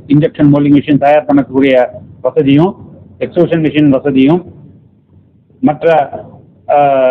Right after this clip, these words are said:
மேனுஃபேக்சரிங் ஹையர் டன்னேஜ் கெப்பாசிட்டி, நாங்க சொன்ன மாதிரி இங்க த்ரீ தௌசண்ட் டன் வரைக்கும் உள்ள கெப்பாசிட்டி உள்ள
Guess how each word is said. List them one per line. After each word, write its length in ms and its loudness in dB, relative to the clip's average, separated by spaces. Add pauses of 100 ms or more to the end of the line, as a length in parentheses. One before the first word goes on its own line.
(1160)
மேனுஃபேக்சரிங் 640 -2 (400)
ஹையர் 260 0
டன்னேஜ் 340 -2
கெப்பாசிட்டி, 300 -2
நாங்க 240 -2
சொன்ன 240 0
மாதிரி 220 0
இங்க 160 -2 (540)
த்ரீ 20 -6
தௌசண்ட் 420 -2
டன் 220 0
வரைக்கும் 300 0
உள்ள 140 0
கெப்பாசிட்டி 480 -2
உள்ள 320 0